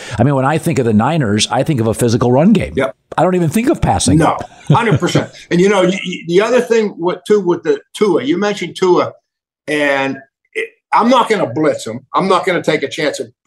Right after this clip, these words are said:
Speaker 2: trying to cover Tyreek Hill one-on-one. But I'll tell you what, what's gonna happen. Tua, in his mind, if you went through the concussion stuff that he went through, or anybody did, that's gonna be on your mind, and they're gonna be saying, "Get the ball out quick," right?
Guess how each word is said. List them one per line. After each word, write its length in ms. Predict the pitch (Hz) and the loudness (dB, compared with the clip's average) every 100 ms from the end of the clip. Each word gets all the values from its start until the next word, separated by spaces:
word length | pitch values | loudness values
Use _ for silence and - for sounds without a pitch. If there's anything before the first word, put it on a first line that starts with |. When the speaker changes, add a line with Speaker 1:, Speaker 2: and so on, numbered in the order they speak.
| - - - | -12 -8 0
Speaker 2:
trying 180 | 160 | 0
to 80 | 135 | 0
cover 280 | - 151 131 | -2 -2 -2
Tyreek 320 | 143 135 113 | -2 -2 -2
Hill 220 | - 135 | 0 0
one-on-one. 720 | 123 123 107 104 147 196 123 107 _ _ _ - | 2 0 -2 -2 0 2 0 -6 _ _ _ -4
But 120 | 147 | -2
I'll 120 | 147 | -2
tell 180 | - 220 | -2 2
you 140 | 240 196 | 4 4
what, 260 | 190 185 - 156 - | 4 0 -2 -10 -6
what's 220 | 147 151 - | -2 -2 0
gonna 200 | 160 139 | -2 0
happen. 300 | 139 - - | -2 -4 -12
Tua, 340 | - 247 277 240 | -2 2 4 2
in 80 | 185 | 2
his 220 | 190 175 | 0 0
mind, 380 | 175 147 117 95 | 0 0 0 -6
if 140 | 113 | -6
you 160 | 185 233 | -2 0
went 160 | 240 - | 0 0
through 140 | 226 | 0
the 100 | 208 | 0
concussion 540 | 202 185 185 170 - | 0 -2 -2 -2 -6
stuff 280 | - 143 139 - - _ | -8 -2 -2 -4 -18 _
that 160 | 131 131 | -2 4
he 120 | 147 | 4
went 240 | 139 123 | 4 0
through, 260 | 117 98 92 _ _ _ | 0 -2 -4 _ _ _
or 200 | 135 - | 0 2
anybody 540 | 214 220 170 147 123 101 | 2 2 2 2 0 2
did, 260 | 113 104 - _ _ _ _ _ | 2 2 -4 _ _ _ _ _
that's 300 | 175 220 214 | 0 0 0
gonna 200 | 240 247 | 0 0
be 180 | 202 202 | 2 2
on 160 | 190 | 2
your 160 | 180 175 | 0 0
mind, 380 | 147 123 135 143 | 0 0 0 -2
and 80 | 165 | -2
they're 80 | |
gonna 180 | 190 208 | 0 -2
be 100 | 175 | -2
saying, 360 | 165 175 156 135 | -2 -2 -4 -2
"Get 180 | 180 - | -4 -2
the 60 | |
ball 340 | 143 147 143 143 | 0 2 4 2
out 180 | 143 - | 2 -4
quick," 220 | - - - _ | -10 -10 -14 _
right? 320 | 143 185 - | 0 0 -2